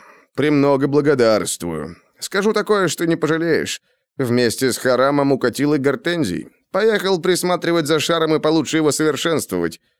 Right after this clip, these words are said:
Будто навоз улучшится от сахарной присыпки». «Куда? Да почём мне знать?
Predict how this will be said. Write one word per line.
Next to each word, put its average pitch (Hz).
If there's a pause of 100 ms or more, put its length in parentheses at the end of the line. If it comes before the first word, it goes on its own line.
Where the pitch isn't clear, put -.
(180)
Будто 123
навоз 156
улучшится 135
от 110
сахарной 117
присыпки». 127 (1000)
«Куда? 214 (240)
Да 101
почём 233
мне 220
знать? 190